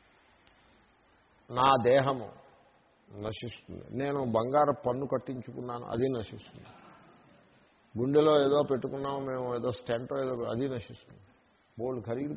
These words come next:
పోసి పెట్టుకున్నాం, అది నశిస్తుంది. దేహము నశిస్తుంది, ఇంద్రియములు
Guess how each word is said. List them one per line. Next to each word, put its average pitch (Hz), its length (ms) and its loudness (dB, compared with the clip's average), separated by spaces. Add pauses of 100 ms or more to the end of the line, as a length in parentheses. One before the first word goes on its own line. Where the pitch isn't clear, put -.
పోసి 139 280 -4
పెట్టుకున్నాం, 117 380 -10
అది 135 180 -2
నశిస్తుంది. - 520 -16 (800)
దేహము 147 420 0 (160)
నశిస్తుంది, - 560 -12 (800)
ఇంద్రియములు 165 600 0